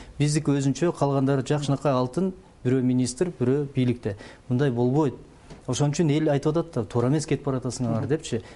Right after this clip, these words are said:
Биз ошон үчүн суранып атабыз да, жана башында берип атпайбызбы, эмне эле силер, э, тиги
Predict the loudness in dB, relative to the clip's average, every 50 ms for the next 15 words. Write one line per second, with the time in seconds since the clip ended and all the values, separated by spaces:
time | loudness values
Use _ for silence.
0 | -6 -2 0 0 2 2 2 2 2 0 0 2 2 2 2 2 2 0 0 0
1 | 0 0 0 0 2 2 2 2 2 0 0 0 0 2 2 2 2 2 2 2
2 | 0 0 0 0 2 2 4 4 4 2 0 2 2 2 2 2 0 -4 -12 -18
3 | -18 -14 -8 -2 0 2 2 2 4 2 2 0 0 0 0 0 2 2